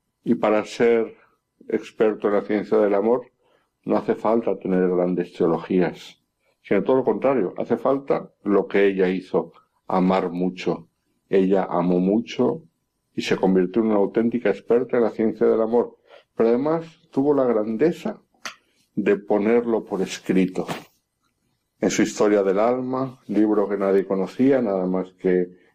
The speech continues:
eh, su director espiritual y la superiora del Carmelo, libro que al principio parecía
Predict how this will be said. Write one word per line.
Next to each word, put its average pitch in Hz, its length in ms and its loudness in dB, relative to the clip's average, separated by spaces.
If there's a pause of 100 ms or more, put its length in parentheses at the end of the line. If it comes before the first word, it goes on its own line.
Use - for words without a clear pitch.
(100)
eh, - 480 -4
su - 240 -2
director 95 360 2
espiritual 92 920 0
y - 60 -4
la - 100 -4
superiora 95 760 2 (360)
del 92 720 0 (240)
Carmelo, 113 720 0 (1160)
libro 113 400 2
que - 80 -4
al 104 120 -2
principio 107 520 -2
parecía 104 760 2